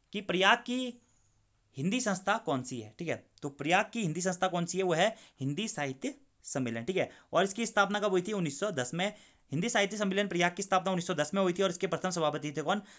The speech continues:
मदन मोहन मालवीय जी, ठीक है। तो वैसे दोस्तों क्वेश्चन तो बहुत सारे बचे हैं, आप यहाँ पे इसके आंसर दे सकते हैं कि पश्चिमी राजस्थान की बोली कौन सी है, कौरवी किस बोली को कहते हैं, और खड़ी बोली में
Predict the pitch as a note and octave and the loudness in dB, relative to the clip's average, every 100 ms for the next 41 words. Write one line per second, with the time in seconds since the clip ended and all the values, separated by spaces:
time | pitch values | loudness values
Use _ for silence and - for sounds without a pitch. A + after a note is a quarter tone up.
0 | - C3 D3+ G3+ D#3+ C3+ G3 D#3+ A#2+ A2+ | -4 2 4 4 2 2 2 2 0 0
1 | E3 G#3+ A#2+ G#2 G#3 D#3 - - - F#3 | -2 -2 -6 -2 0 0 -4 -14 -4 2
2 | G3 B3+ A#3 B3 - F3 G#3 G#3 D#3 D#3+ | 4 4 4 2 0 0 0 0 2 2
3 | G3 G3+ G3 F#3+ G#3 G#3 - D#3 F3 E3+ | 4 2 2 2 0 -4 -2 0 4 4
4 | F#3+ F#3 F#3+ F3 F3 E3 F3+ F3+ F#3 G3 | 2 0 0 0 2 2 0 0 0 -2
5 | G3 - _ B2 F3+ F3 E3 F#3 G3 F3 | -6 -20 _ -10 -4 -2 -2 0 0 2
6 | D#3 - F3 F3+ D#3 D#3+ E3 D#3+ D3+ D#3+ | 0 0 -2 -2 -4 -2 -2 -4 -4 -2
7 | D#3+ E3 E3 - - D3 D#3 E3+ F3 F3+ | 0 0 -2 -10 0 2 4 0 -2 -6
8 | - - - B2 C3 D3+ E3 D#3+ D3+ D3 | -10 -14 -14 -6 -2 -2 -2 -2 -2 2
9 | D#3+ E3 E3 - - _ - B2+ C#3 D3 | 2 2 -4 -10 -20 _ -2 0 0 0
10 | F3 E3+ E3+ E3+ F3 F3 | 0 2 0 2 2 2